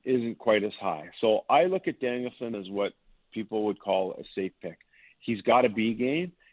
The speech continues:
and that B game will allow him to play in any circumstance on any team at any time. Third line,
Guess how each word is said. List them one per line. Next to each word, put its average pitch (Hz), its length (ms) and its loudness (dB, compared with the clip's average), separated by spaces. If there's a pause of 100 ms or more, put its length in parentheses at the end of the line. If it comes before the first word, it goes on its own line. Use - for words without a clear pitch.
(100)
and 98 140 -2
that 127 240 2
B 135 180 4
game 117 240 2
will 107 220 -2
allow 104 320 -4
him 107 140 -6
to - 80 -20
play 107 400 0
in 98 240 -8
any 127 280 -6
circumstance 120 640 -4
on 95 220 -10
any 117 220 -2
team 107 400 -8
at 92 140 -12 (100)
any 101 240 -4
time. 85 160 -10 (800)
Third 139 180 4
line, 139 460 4